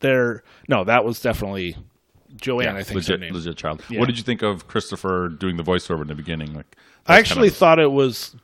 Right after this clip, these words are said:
Speaker 1: good. Um, I thought that was a good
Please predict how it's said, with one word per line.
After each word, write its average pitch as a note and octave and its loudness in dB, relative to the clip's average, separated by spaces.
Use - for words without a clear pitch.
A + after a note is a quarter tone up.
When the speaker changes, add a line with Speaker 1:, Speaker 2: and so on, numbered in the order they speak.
Speaker 1:
good. G#2 0
Um, G2+ -2
I B2+ -2
thought C3+ 0
that B2 2
was G#2+ -6
a G#2+ -6
good G2 -6